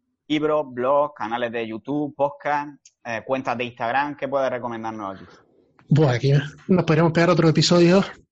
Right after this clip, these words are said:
Speaker 2: pero a ver, muy, muy resumido, y hab-, haciendo un poco de, de spam, nuestra revista Natis, en el cual, eh, ofrecemos pues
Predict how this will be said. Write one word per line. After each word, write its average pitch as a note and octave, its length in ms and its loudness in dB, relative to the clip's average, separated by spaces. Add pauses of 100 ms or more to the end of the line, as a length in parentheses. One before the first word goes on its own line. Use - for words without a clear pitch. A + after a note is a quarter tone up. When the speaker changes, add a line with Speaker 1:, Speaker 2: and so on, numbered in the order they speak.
Speaker 2:
pero C3+ 160 2
a B2+ 60 2
ver, C3+ 260 0 (140)
muy, F3 280 4
muy F3 160 6
resumido, E3+ 480 4 (500)
y F3 220 4
hab-, E3 320 2
haciendo D#3 260 4
un C#3+ 40 2
poco D#3+ 180 2
de, D3+ 120 6
de D3+ 240 4
spam, D#3+ 460 2
nuestra C#3+ 280 2
revista C#3+ 320 2
Natis, C#3+ 380 2
en C3 120 2
el C3 60 0
cual, C#3 280 0 (560)
eh, C3 340 0
ofrecemos D3 560 2
pues B2+ 220 -2